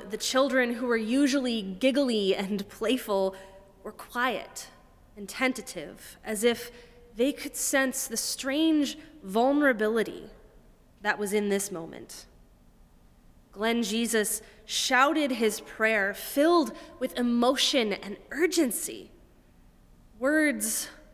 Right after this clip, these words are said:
almost blending together in their anguish. It was a breathtaking performance. I almost forgot that I was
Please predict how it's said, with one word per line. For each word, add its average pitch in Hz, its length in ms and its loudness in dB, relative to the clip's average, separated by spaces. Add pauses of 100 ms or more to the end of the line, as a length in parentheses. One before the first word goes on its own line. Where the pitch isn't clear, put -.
almost 226 360 -2
blending 277 580 2
together 226 560 0
in 185 200 -4
their 185 220 -4
anguish. 202 720 -4 (1200)
It - 40 -16
was 254 120 -8
a 208 60 -6
breathtaking 196 1000 -6
performance. - 840 -12 (1120)
I 226 120 2
almost 277 320 0
forgot 214 560 2
that 214 80 -2
I 202 100 0
was 202 240 0